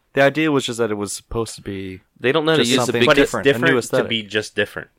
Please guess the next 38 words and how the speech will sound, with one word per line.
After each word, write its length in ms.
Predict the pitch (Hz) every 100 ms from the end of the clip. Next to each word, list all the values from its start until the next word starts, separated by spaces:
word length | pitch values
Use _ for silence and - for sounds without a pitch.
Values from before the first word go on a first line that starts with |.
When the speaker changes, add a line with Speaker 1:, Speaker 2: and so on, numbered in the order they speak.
| _
Speaker 2:
They're 80 | 127
Speaker 3:
It's 80 | 131
Speaker 2:
struct-, 160 | - 139
Speaker 3:
not, 280 | 117 113
like, 100 | - 107
Speaker 2:
they're 60 |
Speaker 3:
a 40 | 143
Speaker 2:
structured, 360 | 98 135 135
Speaker 3:
smart 260 | 107 101 92
way 140 | 90
to 100 | 85
be 140 | 82 82
different. 360 | 80 - 82 -
Speaker 1:
Well, 120 | -
Speaker 2:
they're 100 | 151
Speaker 1:
that's 140 | 165 135
Speaker 2:
structured 200 | 156 135
Speaker 1:
why 60 | 127
Speaker 2:
different 300 | 107 110 104
than 280 | 104 101
W 240 | 101 104 104
W 280 | 104 101 98
E, 40 |
and 120 | 104 104
they're, 120 | 110
that, 180 | 95 -
they're, 260 | 113 117 117
they're, 280 | - - -
it 100 | 113
looks 260 | 113 156 - -
like 160 | 101 104
it's 120 | 104
bad 260 | 104 107
because 300 | 110 110 120
they're 140 | 104 113
not 340 | 113 120 -
great 260 | - 117 -
wrestlers. 760 | 98 123 - 92 - 110 -